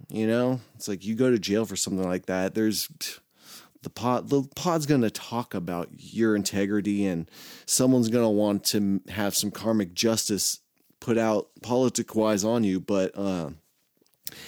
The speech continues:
yeah, I don't know how sexual it got. I, I mean, she, I'm sure he was in jail because she was underage, like, seventeen or such. I don't know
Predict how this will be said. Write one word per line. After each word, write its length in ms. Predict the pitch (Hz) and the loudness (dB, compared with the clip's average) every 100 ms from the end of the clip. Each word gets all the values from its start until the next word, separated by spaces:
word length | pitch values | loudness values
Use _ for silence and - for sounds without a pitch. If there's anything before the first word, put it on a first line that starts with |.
| - | -2
yeah, 160 | 135 117 | 2 2
I 80 | 113 | 4
don't 260 | 135 139 | 4 4
know 140 | 139 120 | 4 2
how 120 | 117 | 0
sexual 520 | - 95 - 110 104 | -2 -2 -2 0 2
it 80 | 98 | 2
got. 340 | 98 101 95 - - - | 0 0 -2 -6 -20 -10
I, 340 | 98 101 104 - - - _ _ _ _ - | -4 0 0 -4 -20 -20 _ _ _ _ -8
I 140 | 107 | -2
mean, 240 | 104 101 101 | 0 0 0
she, 360 | - 104 104 - - - - - - _ _ - | -4 -4 -6 -8 -20 -20 -20 -20 -20 _ _ -6
I'm 260 | 107 113 110 | 0 2 2
sure 320 | - 147 151 | 4 4 4
he 200 | 127 135 | 4 6
was 180 | 123 110 | 6 4
in 100 | 107 | 2
jail 420 | 101 101 104 104 | 2 2 4 2
because 1080 | 110 - _ _ - - 120 127 135 131 - | 0 -8 _ _ -16 -4 2 4 4 4 0
she 240 | - 143 | 0 2
was 180 | 139 135 | 4 4
underage, 600 | 139 139 139 143 143 131 | 2 4 4 4 2 0
like, 180 | 101 92 | -2 0
seventeen 560 | - 117 123 - 127 123 | 0 2 0 0 0 0
or 100 | 117 | 0
such. 400 | - 127 127 113 | 2 2 2 0
I 120 | 98 | 0
don't 380 | 113 113 113 82 | 2 2 2 0
know 640 | 98 98 98 98 101 | 2 4 4 4 4